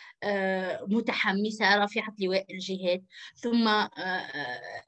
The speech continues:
في رحلة عودة، يعني، محفوفة بكل المخاطر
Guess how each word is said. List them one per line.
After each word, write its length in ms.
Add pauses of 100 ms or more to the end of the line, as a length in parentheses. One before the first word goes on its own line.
(220)
في 200
رحلة 500
عودة، 800 (200)
يعني، 480 (300)
محفوفة 680
بكل 340
المخاطر 680